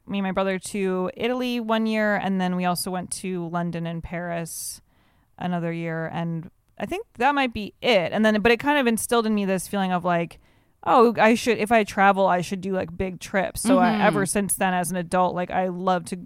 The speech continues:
Speaker 1: just pick a random country and go. And I, I, my husband's really into that too. So, like, we've gone to Germany and Sweden and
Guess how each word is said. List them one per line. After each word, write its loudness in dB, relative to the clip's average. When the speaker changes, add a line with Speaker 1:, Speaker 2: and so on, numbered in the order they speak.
Speaker 1:
just -4
pick -2
a 0
random -2
country -4
and -4
go. 2
And -4
I, 0
I, -4
my 0
husband's -2
really -4
into -6
that -4
too. -4
So, -6
like, -4
we've -6
gone -6
to -4
Germany -2
and -4
Sweden -2
and -4